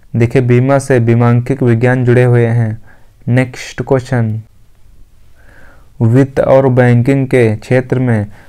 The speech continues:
कौन सा शब्द प्रयोग किया जाता है? सही आंसर है ऑप्शन बी, मुद्रास्फीति। देखिए, मुद्रास्फीति शब्द यह वित्त और बैंकिंग के क्षेत्र में प्रयोग किया जाने वाला शब्द है।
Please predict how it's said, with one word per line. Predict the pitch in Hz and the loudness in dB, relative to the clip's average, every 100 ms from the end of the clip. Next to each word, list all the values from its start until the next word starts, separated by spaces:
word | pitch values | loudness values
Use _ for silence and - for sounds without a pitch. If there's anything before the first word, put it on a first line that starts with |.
| - | -6
कौन | - 123 135 | 0 2 2
सा | 131 135 | 2 0
शब्द | 123 139 135 | 0 0 0
प्रयोग | 120 120 131 127 | 0 2 2 0
किया | 131 127 | 0 2
जाता | 120 123 120 | 2 0 2
है? | 117 107 - - - - - - - _ - - _ _ - - | 0 -4 -10 -20 -20 -20 -20 -20 -20 _ -20 -20 _ _ -20 -20
सही | - - 123 | -8 0 2
आंसर | 123 131 139 143 156 | 2 0 -2 0 2
है | 175 | 2
ऑप्शन | 156 147 - 135 135 | 2 -2 -6 -2 0
बी, | 123 110 107 131 | 0 0 -2 -4
मुद्रास्फीति। | 120 113 113 127 135 123 - - 123 120 110 - - - - - 117 | 0 0 2 2 2 -2 -6 -2 0 0 -2 -8 -16 -20 -20 -8 -4
देखिए, | 120 135 | -2 0
मुद्रास्फीति | 131 120 127 135 - 135 | 0 2 4 2 2 -4
शब्द | 123 131 127 | 0 -2 0
यह | 123 135 135 113 - - - - - | 2 2 0 -2 -6 -18 -20 -20 -4
वित्त | 117 135 131 | 0 2 2
और | 139 139 | 2 2
बैंकिंग | 123 123 123 131 | 2 0 0 -4
के | |
क्षेत्र | 123 135 123 131 | -2 -2 -4 -2
में | 127 | -4
प्रयोग | 123 127 123 | 0 0 0
किया | 131 123 | 0 2
जाने | 123 123 | 2 2
वाला | 127 123 | 2 0
शब्द | 123 120 | -2 0
है। | 120 117 107 | 0 0 -2